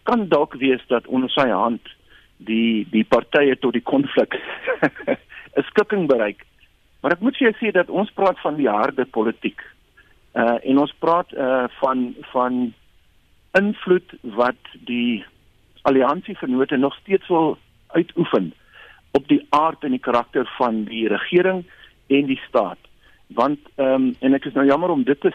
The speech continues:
sê, maar die konteks is een van, eh, tien jaar van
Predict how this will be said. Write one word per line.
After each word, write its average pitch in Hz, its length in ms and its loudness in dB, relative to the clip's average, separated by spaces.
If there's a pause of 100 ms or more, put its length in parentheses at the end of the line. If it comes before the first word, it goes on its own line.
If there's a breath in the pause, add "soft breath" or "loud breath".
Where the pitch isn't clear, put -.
sê, 120 240 0 (520)
maar 123 380 0
die 131 200 -10
konteks 190 460 -2
is 135 200 -4
een 143 180 0
van, 127 440 0
eh, 117 280 0 (200)
tien 175 200 -4
jaar 131 240 4
van 117 180 -4